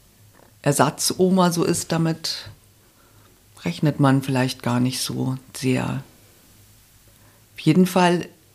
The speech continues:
verbringen die beiden wirklich fast täglich Zeit miteinander.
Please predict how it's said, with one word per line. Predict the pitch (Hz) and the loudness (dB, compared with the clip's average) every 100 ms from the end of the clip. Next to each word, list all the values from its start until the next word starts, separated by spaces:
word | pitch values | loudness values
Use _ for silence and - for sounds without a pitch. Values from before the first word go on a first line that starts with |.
| _ | _
verbringen | 156 147 156 165 160 | -2 0 2 2 2
die | |
beiden | 151 131 139 160 175 180 180 180 - - - _ _ _ | 2 2 4 2 2 2 0 -6 -16 -20 -20 _ _ _
wirklich | 151 165 165 | -2 -2 -2
fast | 160 - - | -2 -2 0
täglich | 156 180 226 208 - | 0 2 0 -2 -2
Zeit | 208 208 220 | 2 2 2
miteinander. | 208 202 190 185 185 185 180 180 | 0 0 0 0 0 0 0 -2